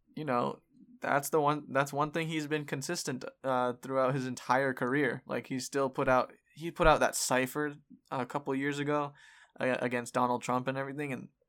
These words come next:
that was amazing. And you just have to, like,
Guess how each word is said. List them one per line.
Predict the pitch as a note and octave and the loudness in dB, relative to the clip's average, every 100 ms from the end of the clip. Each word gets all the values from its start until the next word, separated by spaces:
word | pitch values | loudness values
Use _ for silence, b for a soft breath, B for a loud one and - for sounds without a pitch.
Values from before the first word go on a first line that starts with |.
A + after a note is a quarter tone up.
| - | -2
that | A#2+ A#2 C#2+ | 2 2 2
was | C#2 | -8
amazing. | D2+ D2 E2+ - - C#3+ - b b b b b | -10 -8 -8 -8 -12 -14 -18 b b b b b
And | - C3 B2 A#2+ | -2 0 2 -2
you | B2 | -6
just | B2 B2 | -4 -2
have | A2+ - | -2 -4
to, | A#2+ A#2 | -4 -2
like, | A2 A2 - | -4 -6 -14